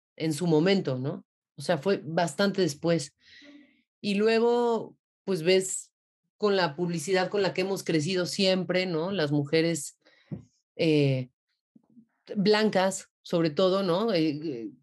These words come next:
dominando las campañas publicitarias. Entonces podrán decir, "Bueno, pero tú eres una mujer blanca, te sientes ahí". Sí, al-, seguramente tengo privilegio solamente por eso, pero también me sentí muchas veces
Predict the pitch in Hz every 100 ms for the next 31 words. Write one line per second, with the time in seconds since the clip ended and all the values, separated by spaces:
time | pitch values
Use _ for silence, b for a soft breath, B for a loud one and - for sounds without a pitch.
0 | - 175 202 196 202 208 208 208 208 202
1 | 185 165 170 160 160 151 - - - _
2 | 190 175 190 190 185 180 165 160 160 143
3 | 180 185 190 180 170 170 170 170 - b
4 | b b b _ _ 160 156 180 175 185
5 | 175 170 170 170 160 175 180 202 156 151
6 | 175 170 175 165 147 156 165 165 160 143
7 | 139 156 151 143 143 170 - 175 202 156
8 | 170 175 180 202 220 208 208 202 196 190
9 | 175 156 165 190 185 214 196 185 185 165
10 | 151 160 196 175 147 b b b _ _
11 | 170 156 147 165 170 180 208 226 190 185
12 | 185 175 196 202 202 202 180 175 170 180
13 | - -